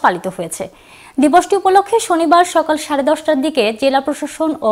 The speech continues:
সমবায় বিভাগ ও সমবায়দের যৌথ উদ্যোগে কালেক্টরেট ভবনের সামনে থেকে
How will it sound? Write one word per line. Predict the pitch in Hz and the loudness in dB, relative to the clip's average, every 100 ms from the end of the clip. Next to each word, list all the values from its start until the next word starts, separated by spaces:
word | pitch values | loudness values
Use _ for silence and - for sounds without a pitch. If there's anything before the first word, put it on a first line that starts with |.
| 220 | 0
সমবায় | 262 254 254 240 214 | -2 -2 0 0 0
বিভাগ | 208 214 302 269 | -4 -4 -4 0
ও | 208 190 - _ - | 0 -2 -10 _ -8
সমবায়দের | - 294 320 320 320 330 330 226 | 0 4 4 4 2 0 -2 -4
যৌথ | 202 285 285 - 302 - | 0 0 0 -4 -4 -4
উদ্যোগে | 233 285 269 196 185 - - _ - | -4 -4 -2 -2 -4 -8 -20 _ 0
কালেক্টরেট | 302 285 320 320 339 330 254 | 4 4 2 2 0 0 -4
ভবনের | 269 254 277 277 | -2 -2 -2 -4
সামনে | 269 240 233 | -4 -4 -6
থেকে | 254 262 | -6 -4